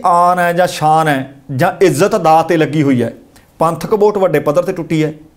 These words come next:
ਕਿਸਾਨੀ ਦੇ ਮੁੱਦੇ 'ਤੇ ਸਪਸ਼ਟ ਸਟੈਂਡ ਉਹ ਲੈ ਨਹੀਂ ਸਕੇ। ਆਖਰਕਾਰ ਇਹ ਕਹਿਣਾ ਪੈ ਗਿਆ, "ਕਾਨੂੰਨੀ ਸਲਾਹ ਲਵਾਂਗੇ।"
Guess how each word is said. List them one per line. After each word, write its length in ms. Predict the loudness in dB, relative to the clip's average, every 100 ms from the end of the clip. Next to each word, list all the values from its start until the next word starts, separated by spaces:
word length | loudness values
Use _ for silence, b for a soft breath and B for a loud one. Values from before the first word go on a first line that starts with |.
| b b b b
ਕਿਸਾਨੀ 460 | -2 0 0 0 2
ਦੇ 120 | 2
ਮੁੱਦੇ 260 | 2 2 2
'ਤੇ 140 | 2
ਸਪਸ਼ਟ 360 | 0 0 0 -2
ਸਟੈਂਡ 360 | -2 -2 -2
ਉਹ 80 | 0
ਲੈ 180 | 2 2
ਨਹੀਂ 100 | 0
ਸਕੇ। 320 | -2 -2 -4 -8 B B B
ਆਖਰਕਾਰ 540 | 0 0 -2 -2 0 2
ਇਹ 100 | 2
ਕਹਿਣਾ 260 | 0 -2
ਪੈ 200 | 0 0
ਗਿਆ, 100 | 0
"ਕਾਨੂੰਨੀ 440 | 0 0 0 -2 -2
ਸਲਾਹ 280 | 0 2 2
ਲਵਾਂਗੇ।" 340 | 0 -2 -4